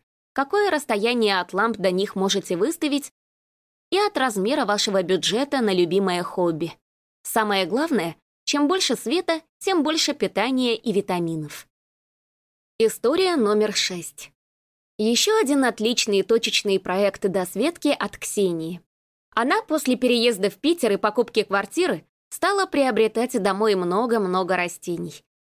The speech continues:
По ее словам, она приносила все подряд без разбору. Потом Ксюша подписалась на блогеров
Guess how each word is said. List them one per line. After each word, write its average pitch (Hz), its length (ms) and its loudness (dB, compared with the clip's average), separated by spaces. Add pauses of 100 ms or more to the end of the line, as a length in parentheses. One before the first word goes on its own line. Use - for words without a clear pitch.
(240)
По 220 80 2
ее 220 280 4
словам, 233 460 0 (160)
она 311 300 0
приносила 311 640 2
все 294 280 0
подряд 208 440 0
без 190 240 0
разбору. 175 600 -4 (480)
Потом 254 420 -2 (340)
Ксюша 381 360 0
подписалась 240 680 0
на 196 120 2
блогеров 214 560 0